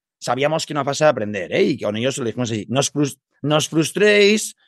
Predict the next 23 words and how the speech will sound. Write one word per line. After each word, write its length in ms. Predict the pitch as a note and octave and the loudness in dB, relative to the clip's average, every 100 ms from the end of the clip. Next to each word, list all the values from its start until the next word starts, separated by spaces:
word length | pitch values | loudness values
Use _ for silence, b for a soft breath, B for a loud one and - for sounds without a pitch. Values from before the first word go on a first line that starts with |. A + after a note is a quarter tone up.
| _ | _
vamos 240 | C3 C#3+ | -4 0
a 40 | D3+ | 0
aprender, 640 | C#3 D3 E3+ F#3+ F#3+ F#3+ E3+ | 0 -2 0 4 4 2 -2
no 160 | C#3+ | -6
tenemos 260 | D#3+ D#3+ D#3+ | -4 -4 -2
un 120 | E3 | -2
producto 460 | D3 D3+ E3 E3 D3 | 0 2 2 0 -2
mega 240 | D3 C#3 | -2 -4
claro 280 | - D#3 C#3+ | -2 -2 0
que 100 | C#3+ | -2
vender, 540 | C3+ D#3+ G3 G3 G3+ G3 b | -4 0 2 2 0 -6 b
somos 280 | - D#3 C#3+ | -8 -6 -4
muy 100 | D3 | -4
horizontales, 880 | D3 D#3 D#3+ G#3 G3+ G#3 A3 - - - | -2 -2 0 2 4 6 4 0 -16 -8
tenemos 240 | E3+ A3 | -2 -2
que 80 | C3+ | -2
aprender". 380 | A2 G2 G#2+ - B B B | -4 -8 -10 -12 B B B
Entonces 360 | - E3 F3+ F3+ | -4 2 2 2
nos, 280 | G3 E3+ - | 0 0 0
lo 80 | E3 | -2
que 80 | |
nos 160 | D#3 C#3+ | -2 -6
fijamos 600 | D3+ - G#3 G#3+ A#3+ - | -6 -2 2 2 2 -4